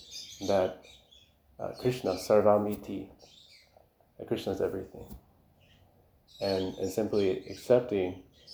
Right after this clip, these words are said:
uh, the path of bhakti yoga. And Krishna says the highest form of yoga is bhakti yoga.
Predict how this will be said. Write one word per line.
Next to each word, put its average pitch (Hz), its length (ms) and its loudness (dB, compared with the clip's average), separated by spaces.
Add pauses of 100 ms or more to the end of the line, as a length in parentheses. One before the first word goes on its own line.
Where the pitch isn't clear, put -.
(320)
uh, 98 100 -4
the 95 80 -8
path 98 260 0
of 92 100 -2
bhakti 87 280 -4
yoga. 85 360 -6 (520)
And 95 100 -12
Krishna - 300 -8
says - 320 -8
the - 80 -8
highest 90 560 -4
form 95 220 -4
of 87 100 -6
yoga - 300 -4 (520)
is - 120 -10
bhakti - 320 -14
yoga. - 380 -8